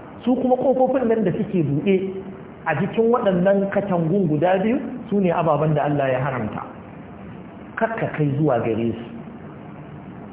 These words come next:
وذلك الداعي على رأس الصراط كتاب الله عز وجل. Shi kuma mai kiran nan a saman hanya shine littafin Allah Al-Qur'ani.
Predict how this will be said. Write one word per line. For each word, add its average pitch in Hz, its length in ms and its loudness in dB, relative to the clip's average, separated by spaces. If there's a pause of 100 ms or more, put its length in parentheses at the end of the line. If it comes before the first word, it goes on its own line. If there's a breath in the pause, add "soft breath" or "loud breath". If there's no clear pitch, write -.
(140)
وذلك 202 760 4
الداعي 185 560 2
على 165 320 4
رأس 170 320 0 (1120)
الصراط 160 640 2 (240)
كتاب 151 360 2
الله 139 300 0 (100)
عز 123 240 -4
وجل. 98 340 -6 (480)
Shi 202 220 2
kuma 220 220 4
mai 196 260 2
kiran 196 300 2
nan 180 180 0
a 151 120 -2
saman 165 320 2
hanya 156 360 0 (280)
shine 185 280 2
littafin 143 480 0
Allah 131 280 0
Al-Qur'ani. 120 760 -4